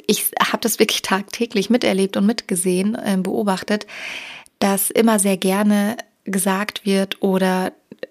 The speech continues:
verknüpft wird, ja, Hunde, die immer ohne Leine laufen können, das sind so die besterzogenen Hunde. Und dann habe ich mich aber echt immer gefragt, weil das, was ich da täglich gesehen habe, waren Hunde, die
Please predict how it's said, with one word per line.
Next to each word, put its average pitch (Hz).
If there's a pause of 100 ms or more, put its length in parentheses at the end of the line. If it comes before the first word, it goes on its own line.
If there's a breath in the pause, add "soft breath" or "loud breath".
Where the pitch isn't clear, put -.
(140)
verknüpft -
wird, 196
ja, 185
Hunde, 247
die 220
immer 226
ohne 214
Leine 233
laufen 208
können, 196
das 190
sind 214
so -
die 294
besterzogenen 220
Hunde. 220 (760 loud breath)
Und 208 (140)
dann 202
habe 240
ich 226
mich 226
aber 202
echt -
immer 247
gefragt, 269
weil 190
das, 208
was 240
ich 214
da -
täglich -
gesehen 208
habe, 220
waren 190
Hunde, 233
die 214